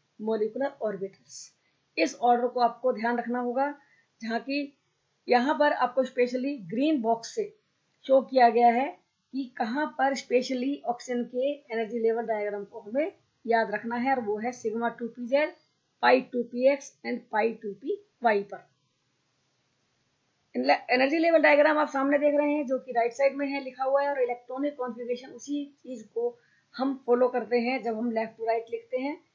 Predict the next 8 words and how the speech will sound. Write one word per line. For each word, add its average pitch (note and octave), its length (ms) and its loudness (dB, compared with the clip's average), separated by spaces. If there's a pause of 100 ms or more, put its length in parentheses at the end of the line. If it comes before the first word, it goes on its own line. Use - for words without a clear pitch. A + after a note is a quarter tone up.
(760)
वही A#3+ 340 2
कहलाता G#3+ 440 -2
है B3 200 -4 (340)
electronic A3+ 600 -4 (320)
configuration। G#3+ 760 -4
तो - 120 -12
इन D#4 200 0
दोनों C4 300 4